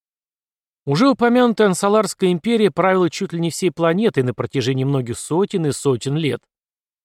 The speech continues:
пока порядка пятисот лет назад очередной повелитель вдруг преждевременно не умер.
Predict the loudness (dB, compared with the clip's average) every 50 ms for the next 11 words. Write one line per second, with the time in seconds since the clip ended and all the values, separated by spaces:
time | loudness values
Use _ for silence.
0 | _ _ _ -4 -2 0 0 0 0 2 2 2 2 2 0 -2 -4 -6 -6 -6
1 | -6 -6 -8 -4 -4 -4 -4 -2 -2 -2 -2 0 0 0 0 0 0 0 -2 -2
2 | -4 -2 -2 -2 -2 0 -2 -2 0 -2 -2 -2 -2 -2 -4 -4 -4 -4 -4 -4
3 | -2 -2 -4 -4 -4 -4 -4 -4 -4 -2 -2 0 0 2 2 2 2 2 0 0
4 | 0 0 0 0 0 0 0 0 -2 -4 -6 -8